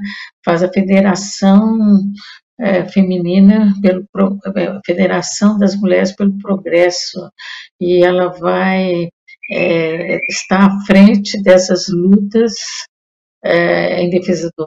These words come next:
voto, que nós vamos. E, e tem uma outra também que eu queria dizer, que é a Leolinda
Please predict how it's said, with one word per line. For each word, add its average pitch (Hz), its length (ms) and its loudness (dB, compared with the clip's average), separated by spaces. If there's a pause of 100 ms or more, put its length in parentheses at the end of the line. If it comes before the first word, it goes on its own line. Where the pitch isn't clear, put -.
voto, 214 840 -2 (500)
que 240 100 0
nós 214 480 4
vamos. 165 520 -2
E, 202 260 0
e 214 140 4
tem 247 120 0
uma 240 280 6
outra 180 340 2
também 160 220 -8
que - 40 -20
eu - 140 -20
queria 170 160 -10
dizer, 160 640 0
que - 80 0
é 170 60 6
a 160 40 4
Leolinda 180 840 6